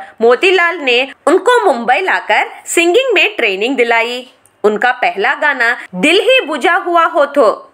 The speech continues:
था और नाइनटीन फ़ोर्टी वन में निर्दोष मूवी में एक्टिंग के साथ-साथ उस फिल्म के सभी गाने भी गाए। फिर माशुका, आह, अनुराग,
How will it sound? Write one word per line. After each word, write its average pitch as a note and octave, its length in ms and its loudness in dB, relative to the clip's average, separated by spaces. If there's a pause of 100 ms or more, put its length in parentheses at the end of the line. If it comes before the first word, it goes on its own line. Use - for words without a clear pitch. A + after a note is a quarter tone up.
था F3+ 140 -2 (540)
और G3+ 300 4 (180)
नाइनटीन A#3 480 0
फ़ोर्टी - 400 0
वन A3+ 340 0
में C4+ 320 -2 (120)
निर्दोष D4 560 0
मूवी D4+ 280 2
में D4+ 160 0
एक्टिंग G3 560 -4
के D4+ 140 2
साथ-साथ A3+ 840 -2
उस C#5 320 0
फिल्म F4+ 300 2
के C4+ 360 0
सभी C#4 460 0
गाने F#3+ 340 -2
भी C4+ 160 -2
गाए। C4+ 400 0 (360)
फिर D4+ 440 0 (200)
माशुका, B3 600 2 (300)
आह, G#3 400 0 (260)
अनुराग, C4+ 580 0